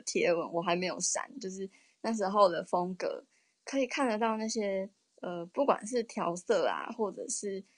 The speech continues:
食物拍照的角度啊、摆盘啊什么的，都看起来就是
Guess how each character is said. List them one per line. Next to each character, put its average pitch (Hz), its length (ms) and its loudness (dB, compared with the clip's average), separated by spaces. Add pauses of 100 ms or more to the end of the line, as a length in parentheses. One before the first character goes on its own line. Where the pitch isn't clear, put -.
(600)
食 190 340 2
物 220 160 2
拍 185 260 -2
照 190 200 2
的 170 80 2
角 165 260 -2
度 196 220 -2
啊、 160 260 -2
摆 - 300 -8
盘 - 120 -10
啊 - 220 -14
什 - 140 -10
么 226 160 -10
的， - 240 -14
都 202 280 -2 (680)
看 262 260 0
起 208 180 -2
来 165 220 -2
就 202 140 -8
是 190 480 -2